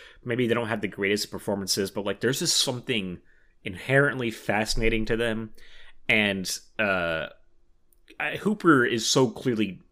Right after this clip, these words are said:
an amazing director. Like,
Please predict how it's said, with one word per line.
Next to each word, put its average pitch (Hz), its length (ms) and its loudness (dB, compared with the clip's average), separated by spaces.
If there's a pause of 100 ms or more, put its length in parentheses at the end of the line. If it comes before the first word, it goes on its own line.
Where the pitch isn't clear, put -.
(140)
an 107 80 -6
amazing 101 540 0
director. 87 640 -6 (400)
Like, 190 400 -2